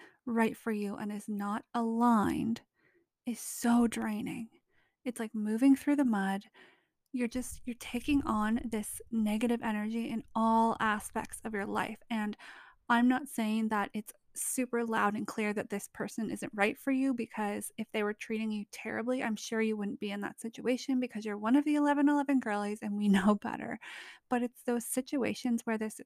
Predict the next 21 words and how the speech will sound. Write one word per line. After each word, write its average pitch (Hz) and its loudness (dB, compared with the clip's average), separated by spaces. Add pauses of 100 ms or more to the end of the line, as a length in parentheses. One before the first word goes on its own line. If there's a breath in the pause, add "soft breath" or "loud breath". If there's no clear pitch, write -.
where 220 0
there 208 -2
is 214 -4
this - -10
quiet 214 -2 (400 loud breath)
whisper. - -8 (400 loud breath)
You're - -8
asking 226 -2
yourself 226 -4
very 214 -4
quietly, - -8 (100)
"Is - -10
he - -12
right 214 -10
for - -14
me? 220 -14 (1200)
Is 214 -18
he 233 -10
right 226 -6
for 214 -12
me?" 170 -10